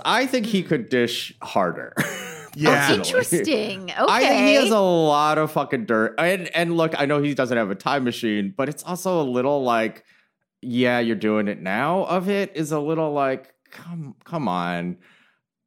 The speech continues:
Speaker 1: I, I, yeah, I, I, it's like,
Speaker 3: Well, I mean,
Speaker 1: yes,
Speaker 3: for, like, a,
Speaker 1: it's
Speaker 3: he's
Speaker 1: nice
Speaker 3: like
Speaker 1: to
Speaker 3: a
Speaker 1: hear, but yeah.
Speaker 3: But he's like a, I mean, I feel like this is his version of zero fucks as a
Speaker 1: Yes, I know.
Speaker 3: gentlemanly Mormon.
Speaker 2: Yeah.
Speaker 1: Right. As
Speaker 3: You know
Speaker 1: far
Speaker 3: what I
Speaker 1: as it's
Speaker 3: mean?
Speaker 1: gonna
Speaker 2: I
Speaker 1: be,
Speaker 2: would have
Speaker 1: yeah.
Speaker 2: been sur-,
Speaker 3: Like,
Speaker 2: yeah.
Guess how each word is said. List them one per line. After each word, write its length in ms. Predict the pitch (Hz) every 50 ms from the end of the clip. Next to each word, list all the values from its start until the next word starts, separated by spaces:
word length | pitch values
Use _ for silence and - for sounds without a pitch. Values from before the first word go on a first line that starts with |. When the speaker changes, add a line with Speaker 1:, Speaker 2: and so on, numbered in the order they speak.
| _ -
Speaker 1:
I, 440 | - 143 156 151 - 160 170 180 160 - -
I, 40 | 175
yeah, 220 | 170 131 92 - - -
I, 140 | 175 226
I, 260 | 220 - 180 214 226 170
it's 220 | 185 220 214 220
like, 140 | 233 240 233
Speaker 3:
Well, 100 | - - -
I 100 | 294 453
mean, 60 | -
Speaker 1:
yes, 220 | 180 175 180 254
Speaker 3:
for, 60 | - 480 440
like, 180 | 427 453 - - 453
a, 40 | 381
Speaker 1:
it's 80 | - 370
Speaker 3:
he's 40 |
Speaker 1:
nice 200 | 196 214 - -
Speaker 3:
like 120 | 403 415 381
Speaker 1:
to 60 | 440
Speaker 3:
a 40 | 427
Speaker 1:
hear, 320 | - 135 135 139 143 151
but 320 | 151 - 123 98 92 82 90
yeah. 140 | 90 - - - _ _ _ _ _ _ _ -
Speaker 3:
But 200 | - 240 349 381
he's 200 | - 392 392 -
like 220 | 359 381 392 381 -
a, 320 | 370 349 339 311 262 - - 269
I 40 | 311
mean, 200 | 311 320 277 - _ -
I 100 | 294 320
feel 220 | 330 - 349 440 415
like 140 | 381 349 240
this 440 | 220 202 214 277 311 330 - - - -
is 460 | 247 240 240 233 226 226 220 208 220 -
his 300 | - 240 254 262 233 202
version 600 | 185 165 180 214 262 247 233 302 254 214 208 180
of 160 | 190 190 185 202
zero 340 | 175 190 185 180 180 185
fucks 320 | 185 - 196 185 175 - - -
as 240 | 233 220 233 233 240
a 80 | 240
Speaker 1:
Yes, 180 | 208 180 165 196
I 140 | 294 294 294
know. 60 | 247
Speaker 3:
gentlemanly 560 | 220 - 302 262 254 254 247 240 240 233 226 220
Mormon. 340 | 220 220 240 240 247 -
Speaker 2:
Yeah. 160 | - 123 120 117
Speaker 1:
Right. 260 | 113 101 92 92 92 - - -
As 160 | 123 131 135
Speaker 3:
You 60 | 262
know 60 | 262 277
Speaker 1:
far 60 | 269
Speaker 3:
what 20 | 269
I 40 |
Speaker 1:
as 60 | 262 247
it's 40 |
Speaker 3:
mean? 240 | 254 247 247 247 -
Speaker 1:
gonna 120 | 185 180 233
Speaker 2:
I 40 |
Speaker 1:
be, 80 | 285 294
Speaker 2:
would 120 | 311 311
have 120 | 320 277 277
Speaker 1:
yeah. 80 | 285
Speaker 2:
been 100 | 285 269
sur-, 120 | - - 247
Speaker 3:
Like, 280 | 208 202 302 294 294
Speaker 2:
yeah. 380 | - 214 196 180 160 123 101 80